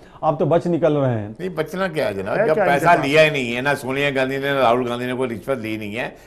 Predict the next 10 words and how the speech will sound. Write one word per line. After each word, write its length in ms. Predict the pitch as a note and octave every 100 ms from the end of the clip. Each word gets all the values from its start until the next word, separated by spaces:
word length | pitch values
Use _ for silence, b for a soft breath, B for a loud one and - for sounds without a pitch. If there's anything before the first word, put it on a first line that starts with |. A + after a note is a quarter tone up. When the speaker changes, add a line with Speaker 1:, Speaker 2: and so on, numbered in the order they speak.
| -
Speaker 2:
इल्जाम 300 | C3+ F#3 A3
लगा 240 | A3+ A3+
रहे 120 | A3 G#3+
हैं। 280 | A3 -
मोदी 240 | D3+ F3 G3
सरकार 440 | F3+ F3 F3+ F3
लगा 220 | D#3+ E3+
रही 120 | G3 A3
है 100 | G#3+
इल्जाम, 280 | G3 G3+